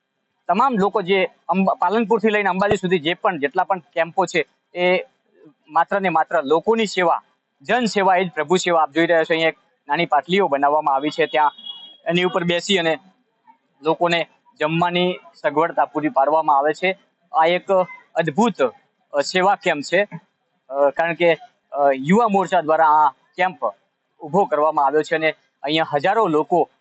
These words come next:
ભોજન પ્રસાદ લે છે, તેમજ, અ, મા જગદંબાનો અહીંયા લાભ પણ મળે છે. રાત્રિ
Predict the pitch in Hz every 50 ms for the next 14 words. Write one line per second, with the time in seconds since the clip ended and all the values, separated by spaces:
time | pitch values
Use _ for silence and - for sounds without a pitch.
0 | _ _ _ _ 135 139 170 160 202 233 196 - 175 - - 185 160 151 156 151
1 | 147 - 156 - 156 151 156 160 156 135 - _ _ _ _ _ - 143 147 151
2 | 147 135 - 135 139 147 139 139 139 135 156 165 175 175 170 165 160 147 - -
3 | _ _ - 147 156 160 160 147 123 127 135 165 180 160 - - 190 165 143 147
4 | 156 160 - 165 160 147 135 135 131 - 160 156 156 160 -